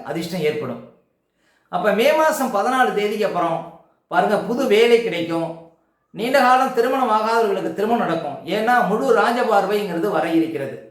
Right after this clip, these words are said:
அப்ப நல்ல வாழ்க்கை துணைங்கிறது அமையும் கும்பராசிக்காரர்களுக்கு. நீண்ட காலம் குழந்தை பாக்கம் இல்லாதவர்களுக்கு குழந்தை பாக்கம் இருக்கும். நீண்ட காலம்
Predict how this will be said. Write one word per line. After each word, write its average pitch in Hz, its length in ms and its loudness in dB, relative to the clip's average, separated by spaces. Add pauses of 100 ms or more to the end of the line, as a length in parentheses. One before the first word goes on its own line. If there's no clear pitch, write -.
(180)
அப்ப 196 240 -4
நல்ல 208 160 0 (140)
வாழ்க்கை 233 340 0
துணைங்கிறது 180 480 -2
அமையும் 151 400 -4
கும்பராசிக்காரர்களுக்கு. 147 1000 -6 (760)
நீண்ட 254 180 4 (100)
காலம் 269 300 4
குழந்தை 269 320 -2
பாக்கம் 220 220 -2
இல்லாதவர்களுக்கு 208 400 -4
குழந்தை 214 280 0
பாக்கம் 175 300 -2
இருக்கும். 120 280 -8 (520)
நீண்ட 262 260 0
காலம் 262 260 4